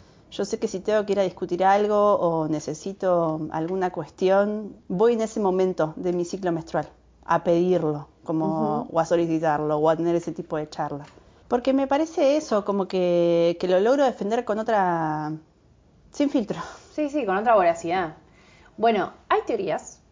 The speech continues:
Speaker 2: Te voy a contar una
Speaker 1: A
Speaker 2: teoría
Speaker 1: ver.
Speaker 2: un poco más química, biológica. Ah. En nuestro cerebro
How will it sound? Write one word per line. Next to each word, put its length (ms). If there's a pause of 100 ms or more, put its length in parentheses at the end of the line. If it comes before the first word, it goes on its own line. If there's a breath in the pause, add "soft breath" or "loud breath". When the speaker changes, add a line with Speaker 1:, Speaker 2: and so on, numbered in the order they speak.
(120)
Speaker 2:
Te 80
voy 40
a 40
contar 280
una 220
Speaker 1:
A 60
Speaker 2:
teoría 280
Speaker 1:
ver. 80
Speaker 2:
un 100
poco 220
más 200 (120)
química, 460 (100)
biológica. 680
Ah. 120 (2000 soft breath)
En 140
nuestro 280
cerebro 520